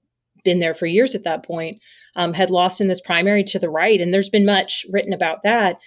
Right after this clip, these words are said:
Um, but really what I found and when, when I began campaigning, um, was, you know, I'm, I'm a Democrat. I've always been a Democrat, but I wanna get things done. And I am pragmatic, and I'm focused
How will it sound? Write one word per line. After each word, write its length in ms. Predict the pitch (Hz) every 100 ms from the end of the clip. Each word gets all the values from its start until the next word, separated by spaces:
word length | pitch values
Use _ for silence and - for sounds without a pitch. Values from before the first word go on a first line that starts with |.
| - - _ -
Um, 240 | 202 202 196
but 240 | 208 247 -
really 420 | 220 254 320 330
what 340 | 233 208 220 214
I 180 | 233
found 420 | 254 185 165 165 175
and 140 | 185
when, 200 | 185 180 -
when 160 | 190
I 80 | 175
began 380 | 180 170 180 175
campaigning, 800 | - 175 175 269 359 151 156 - _ _ _ -
um, 380 | 190 175 165 -
was, 300 | 208 208 190
you 100 | 208
know, 60 | 165
I'm, 260 | 202 208 -
I'm 120 | 240
a 40 |
Democrat. 360 | 220 202 202 185
I've 80 | 175
always 220 | 170 170
been 140 | 160
a 60 | 156
Democrat, 520 | 185 294 - 151 151 - - _ _ _
but 100 | 247
I 120 | 247 233
wanna 440 | 214 - 226 254
get 160 | 254 -
things 240 | 196 151
done. 340 | 151 175 277 - - _ -
And 160 | 202
I 380 | 196 185 180 180
am 100 | - 170
pragmatic, 640 | - 160 160 160 220 330 - - - _ -
and 600 | 202 196 185 175 175 175 - -
I'm 140 | 208
focused 640 | 202 208 220 - 196 -